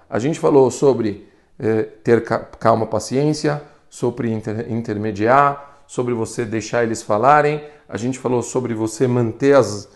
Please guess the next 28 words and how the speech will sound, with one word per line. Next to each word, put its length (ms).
a, 440
a, 300
a 20
palavra. 640
Eu 140
acho 180
que 80
também 440
é 60
muito 260
importante 500
sempre, 560
se 160
a 20
gente 300
percebe 760
que 140
te-, 220
teve 340
uma 160
deixa 680
do 300
que 140
aconteceu, 880
pra 180
gente 320
criar 380
certas 720